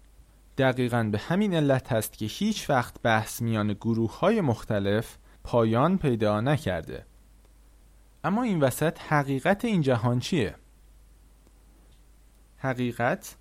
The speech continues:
پیچیده تر از چیزی که فکرشو می‌کنید نیست، بلکه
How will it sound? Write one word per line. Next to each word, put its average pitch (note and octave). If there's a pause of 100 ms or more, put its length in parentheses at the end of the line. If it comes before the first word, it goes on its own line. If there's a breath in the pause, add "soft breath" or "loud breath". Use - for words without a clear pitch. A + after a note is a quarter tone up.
(140)
پیچیده D#3+
تر C#3
از A#2
چیزی A#2
که A2+
فکرشو A2
می‌کنید F#2+
نیست، - (420)
بلکه C#3+